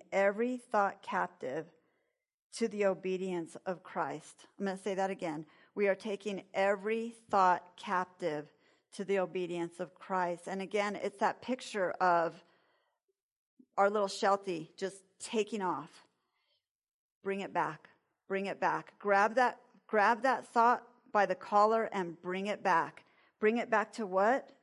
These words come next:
It says here in Second Corinthians, "to the obedience of Christ." So we're to submit everything we think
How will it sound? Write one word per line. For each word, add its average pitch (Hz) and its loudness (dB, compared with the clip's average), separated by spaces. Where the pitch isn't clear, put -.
It 202 0
says 208 -2
here 233 -2
in 220 -4
Second 202 -6
Corinthians, 185 -6
"to 214 -2
the 190 -6
obedience 180 -4
of 175 -6
Christ." 160 -4
So - 2
we're 220 4
to 233 4
submit 214 0
everything 277 0
we 285 -4
think 208 -6